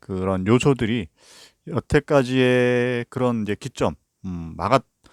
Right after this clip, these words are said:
셀트리온 헬스케어 주가를 방해했던 그런 것들이 이제 하나하나 사라지는 그런 지금 포지션이다라는 말씀 드리겠습니다. 더불어서, 음, 동향과 관련해서 이제 글로벌 시황,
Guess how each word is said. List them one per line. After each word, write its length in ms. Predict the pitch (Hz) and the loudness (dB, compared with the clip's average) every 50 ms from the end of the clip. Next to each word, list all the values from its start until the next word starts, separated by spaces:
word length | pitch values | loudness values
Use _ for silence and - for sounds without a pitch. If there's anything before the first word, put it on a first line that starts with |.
| _ _ _ _ _ - | _ _ _ _ _ -6
셀트리온 340 | - 160 160 147 - 151 | -4 -2 -2 0 0 0
헬스케어 380 | 147 156 151 - - - 147 131 | 0 0 -2 -4 -2 -2 -2 -2
주가를 840 | - - - - _ _ _ - 139 127 123 120 120 127 143 160 156 | -2 -4 -8 -10 _ _ _ 0 2 4 4 4 4 4 2 0 0
방해했던 680 | - - - 95 104 120 127 120 113 - - 104 87 78 - _ _ _ _ _ _ _ | -4 -6 -4 -2 0 2 2 2 0 0 -2 -4 -4 -4 -8 _ _ _ _ _ _ _
그런 220 | - - 113 117 110 | -6 -4 -2 -2 -2
것들이 380 | 101 - - - 113 127 147 - _ _ _ _ _ _ _ _ _ | -2 -4 -6 -6 -6 -6 -6 -8 _ _ _ _ _ _ _ _ _
이제 260 | 98 90 92 98 92 95 - _ - - _ _ _ _ _ | -10 -6 -6 -6 -6 -6 -10 _ -20 -20 _ _ _ _ _
하나하나 400 | _ - 160 160 156 147 135 113 | _ 2 4 4 4 4 4 2
사라지는 500 | - - - 170 165 147 143 117 92 80 - _ _ _ _ _ _ _ _ _ _ _ _ - | 2 2 2 2 2 2 0 -2 -2 -4 -10 _ _ _ _ _ _ _ _ _ _ _ _ -6
그런 240 | - 123 120 110 | -2 0 0 0
지금 160 | 107 - 95 95 | 0 -4 -6 -4
포지션이다라는 840 | - 143 127 110 - - 117 - _ - 113 113 113 104 101 95 92 | 0 0 0 0 -2 -6 -8 -8 _ -2 2 2 4 4 2 0 0
말씀 260 | 92 87 85 - 127 | -4 -6 -4 -6 -8
드리겠습니다. 420 | 110 - 104 101 - - 104 - - | -8 -8 -8 -10 -10 -10 -14 -14 -4
더불어서, 420 | - 139 156 165 139 127 143 127 98 - _ _ _ _ _ _ _ _ _ _ _ - | 2 4 6 6 6 6 4 2 2 -2 _ _ _ _ _ _ _ _ _ _ _ -10
음, 180 | 120 107 104 98 - | -6 -6 -6 -6 -4
동향과 440 | - 127 139 147 147 143 143 135 | -2 0 0 0 2 2 0 0
관련해서 420 | - - 113 110 110 107 104 117 113 | 0 -2 -2 -2 -2 -2 -2 -2 -4
이제 80 | 104 | -4
글로벌 560 | 101 - - 117 123 123 117 120 117 117 117 110 - _ _ _ _ _ _ _ _ _ _ _ _ _ | -4 -4 0 2 2 4 4 4 2 2 0 -2 -8 _ _ _ _ _ _ _ _ _ _ _ _ _
시황, 600 | _ - - - 165 151 143 143 139 143 151 160 | _ -16 -8 -4 -2 2 4 4 4 2 0 -6